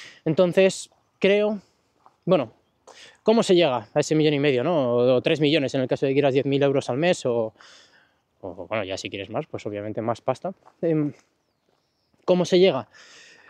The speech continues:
Pues hay dos fases, esto lo he comentado alguna vez, hay dos fases dentro de la vida de un emprendedor para adquirir algo así. Y la primera fase es la de crear ese valor y la segunda es la de diversificar ese valor.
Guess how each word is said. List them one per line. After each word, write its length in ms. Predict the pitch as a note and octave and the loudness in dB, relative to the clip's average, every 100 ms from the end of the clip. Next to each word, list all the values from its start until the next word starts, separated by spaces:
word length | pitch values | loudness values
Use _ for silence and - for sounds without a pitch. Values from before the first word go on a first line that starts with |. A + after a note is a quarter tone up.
| _ _ _ | _ _ _
Pues 220 | - E3+ F#3+ | 2 2 2
hay 80 | |
dos 180 | G#3 G#3 | 2 0
fases, 480 | - F3+ D3+ A#2+ - - | 0 0 0 -2 -6 -14
esto 160 | C3 D#3+ | -4 0
lo 60 | |
he 20 | D#3 | 2
comentado 220 | D#3 D3+ | 2 2
alguna 160 | C#3 | 2
vez, 120 | C3 - | 2 2
hay 100 | C#3+ | 0
dos 340 | C3+ F3+ F#3 - | 2 0 0 -2
fases 480 | F3+ - D3+ C3 | -4 -2 0 0
dentro 300 | D#3 D3+ D3+ | 0 0 0
de 80 | C#3+ | 0
la 140 | C3 C3 | 2 0
vida 240 | C#3+ B2+ | 0 0
de 80 | C3 | 0
un 80 | B2+ | -4
emprendedor 480 | A#2 B2 C3 D3 | -4 -2 0 0
para 140 | C3 A2+ | 0 -2
adquirir 420 | - A#2 B2 B2+ | -2 -2 0 2
algo 180 | A#2+ A2+ | 2 -2
así. 260 | - A2+ - - - _ | -2 -4 -6 -20 -20 _
Y 60 | B2+ | -2
la 100 | B2 | 2
primera 320 | B2+ C#3 D#3+ | 2 2 2
fase 280 | - D#3+ C3 | 0 0 0
es 60 | |
la 140 | A#2 A#2 | 2 2
de 240 | A#2 A2+ _ - | 2 -2 _ -6
crear 360 | C#3+ A#2+ C#3+ D3+ | -4 -2 0 0
ese 160 | D#3+ | 2
valor 320 | D3 E3 F#3+ D#3 | 2 4 2 2
y 80 | |
la 80 | B2 | 0
segunda 400 | A2+ A#2+ C#3 D3 | 0 0 2 0
es 60 | C3+ | 2
la 120 | C#3+ | 2
de 120 | D#3+ | 2
diversificar 680 | C3+ B2+ A2+ B2+ B2+ D3+ B2+ | 2 2 0 -2 -2 -2 -2
ese 140 | A#2 | -4
valor. 280 | A2 G#2+ | -4 -6